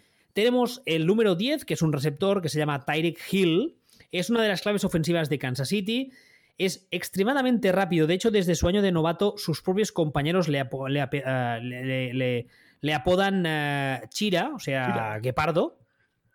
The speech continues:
Speaker 1: ¿vale? La, lo que sería guepardo en inglés, porque es muy, muy, muy rápido.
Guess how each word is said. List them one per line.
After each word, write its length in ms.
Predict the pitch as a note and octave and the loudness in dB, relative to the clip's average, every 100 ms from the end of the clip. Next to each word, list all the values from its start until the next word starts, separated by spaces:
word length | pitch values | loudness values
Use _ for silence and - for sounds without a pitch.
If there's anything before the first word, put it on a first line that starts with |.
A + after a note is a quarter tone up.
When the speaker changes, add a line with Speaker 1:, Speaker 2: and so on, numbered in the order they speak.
| _ _ _ - | _ _ _ -6
Speaker 1:
¿vale? 280 | B2+ G3+ F4+ | -4 -4 -6
La, 240 | B2+ B2+ B2+ | -8 -4 -2
lo 80 | |
que 80 | B2+ | -4
sería 220 | C3+ D#3+ | -2 -2
guepardo 340 | D#3 C#3 E3+ E3 | 0 0 0 2
en 80 | D#3 | 2
inglés, 440 | D3+ G3+ D4 - - - - - _ | 2 0 -2 -10 -20 -20 -20 -20 _
porque 300 | F3+ F3 F#3 | 0 2 0
es 200 | G3+ - - | -2 -4 0
muy, 500 | F3 B3 F#3 A#2 - _ | 4 4 2 -2 -10 _
muy, 380 | D3 F#3+ F3 A#2 | 0 2 2 -2
muy 400 | A2+ B2+ F#3 G#3 | -4 2 4 4
rápido. 560 | C#3+ D3 A2+ G2+ F#2 | 2 -2 -2 -8 -10